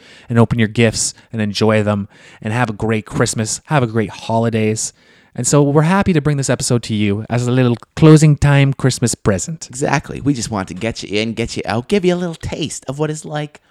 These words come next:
Speaker 2: what the holidays are like from our point of view.
Speaker 1: But we hope you enjoy your Christmas. We hope that you follow all the Closing Time accounts, uh, such as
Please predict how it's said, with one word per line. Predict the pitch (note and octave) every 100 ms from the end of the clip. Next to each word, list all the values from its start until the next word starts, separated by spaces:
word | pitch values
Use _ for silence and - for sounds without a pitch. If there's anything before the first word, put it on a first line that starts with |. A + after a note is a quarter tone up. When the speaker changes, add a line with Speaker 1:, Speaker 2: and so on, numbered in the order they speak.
| _ _ _ _
Speaker 2:
what | - -
the | C#3+
holidays | D#3+ E3 D3
are | D3
like | C#3+ D3+
from | - D3+
our | D#3
point | D3 - E2+
of | -
view. | - D2 - _ _
Speaker 1:
But | C#3
we | E3+
hope | F#3
you | D3+
enjoy | C3+ A#2+ C#3+
your | B2+
Christmas. | - F2+ - - - _ _
We | A#2
hope | A2+ -
that | G#2+
you | G2
follow | F#2 A2+ G#2 F#2+
all | G2
the | A2
Closing | - B2 A#2
Time | A2 G2
accounts, | - C3 C3+ - _ _ _ _ _ _ _ _ _ - -
uh, | F#2 E2+
such | - G2 -
as | G2+ F#2+ F2+ E2+ -